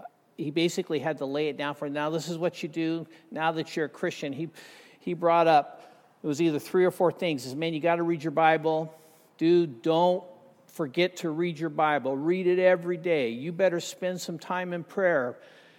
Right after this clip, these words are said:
You know, and he didn't tell me how to pray. "Just pray, dude. Pray a lot." And then he says, Oh, then the third thing is, you know, you gotta find a church.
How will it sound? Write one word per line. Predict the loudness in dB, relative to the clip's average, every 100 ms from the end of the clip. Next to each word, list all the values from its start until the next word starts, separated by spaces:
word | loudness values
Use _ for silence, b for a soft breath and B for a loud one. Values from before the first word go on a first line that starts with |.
| B -8
You | -4
know, | -2
and | 0
he | 0
didn't | -2 -4
tell | -6
me | -6
how | -2 0
to | 0
pray. | -2 -6 -6
"Just | -4 -8 -8
pray, | -6 0 2 2
dude. | 0 0 2 0 -2 -6
Pray | 0 2
a | 2
lot." | 4 4 2 -6 -20 b b b b
And | -4 -2
then | 0
he | -2
says, | 2 4 4 2 -8 B B B B _ -4
Oh, | -2
then | 0 0
the | -2
third | -6 0 0 0
thing | -4
is, | -4
you | -4
know, | 2 2 2 -2 -18 -10
you | 0
gotta | 4 4
find | 2 -2 -2
a |
church. | -4 2 2 2